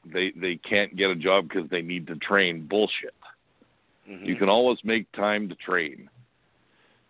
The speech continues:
Speaker 1: And if you play for a professional sporting team,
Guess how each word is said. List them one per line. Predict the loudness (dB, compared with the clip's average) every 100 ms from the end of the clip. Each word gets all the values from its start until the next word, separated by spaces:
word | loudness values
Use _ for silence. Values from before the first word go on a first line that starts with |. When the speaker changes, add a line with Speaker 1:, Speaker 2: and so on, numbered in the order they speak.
| _ _ _ 2
Speaker 1:
And | 2
if | 2
you | -2 -6
play | 0 2 2 0 -6 _
for | -2 -2 -2 -6
a | -10 -10
professional | -12 -6 -4 -4 -4 -8
sporting | -8 -6 -4 -4 -6 -4
team, | -2 -2 -4